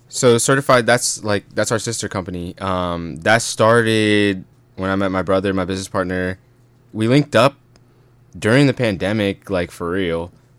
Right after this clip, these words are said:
Uh, over the years, I've definitely honed in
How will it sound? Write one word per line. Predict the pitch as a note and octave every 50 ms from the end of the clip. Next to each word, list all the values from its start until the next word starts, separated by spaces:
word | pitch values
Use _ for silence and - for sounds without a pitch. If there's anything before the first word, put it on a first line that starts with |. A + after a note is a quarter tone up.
| _ _ _ _ _
Uh, | - A2 G2+ G2+ G2+ G2 - -
over | A#2 B2 B2+ C3 C#3+ C#3+
the | B2 A#2+
years, | A#2 G#2+ G2 G#2 G#2+ A2 A2+ A2+ A2+ A2+ A2 G#2+ G2 F#2+ - - - - _ _ _ _ _ _ _ _ _ _ _ -
I've | F#2+ F#2+ F#2 E2+ E2+
definitely | G#2+ - - - - A#2 A#2 A2+ A2+ A2 G#2+ G#2
honed | G2 G2 G2+ G2+ G2+ G2+ G2 F#2+
in | F#2+ F#2 F#2+ F#2+ F#2+ F#2+ F#2+ F#2+ F#2+ F#2+ F#2